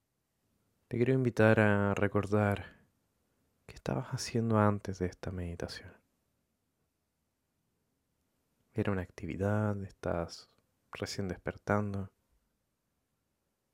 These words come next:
Puedes imaginarte el camino desde que comenzó tu día hasta este preciso momento. Como si fuera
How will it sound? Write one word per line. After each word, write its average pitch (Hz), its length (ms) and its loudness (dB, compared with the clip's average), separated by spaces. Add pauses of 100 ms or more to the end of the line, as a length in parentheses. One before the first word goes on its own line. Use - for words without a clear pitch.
(400)
Puedes 117 300 2
imaginarte 113 640 2
el - 120 -14
camino 95 600 -2 (1040)
desde 101 260 -4
que 101 120 -6
comenzó 101 500 0
tu 123 200 0
día 110 440 0
hasta - 680 -8 (460)
este - 260 -10
preciso - 480 -6
momento. 101 520 -6 (1800)
Como 113 180 -8
si - 120 -10
fuera 151 680 -4